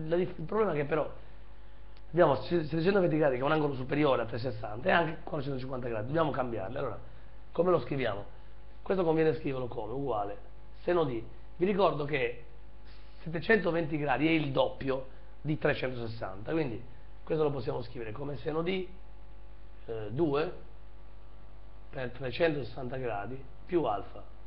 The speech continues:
che moltiplica il coseno di centottanta gradi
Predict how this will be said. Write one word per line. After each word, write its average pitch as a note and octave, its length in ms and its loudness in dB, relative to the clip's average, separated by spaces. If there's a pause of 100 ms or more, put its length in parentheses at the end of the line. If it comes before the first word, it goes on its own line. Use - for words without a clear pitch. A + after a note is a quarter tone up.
(800)
che A#2 120 -6
moltiplica C#3+ 500 2
il A2 60 -4
coseno B2 380 -4
di A2 120 -6
centottanta A2+ 720 -6
gradi A2 420 -4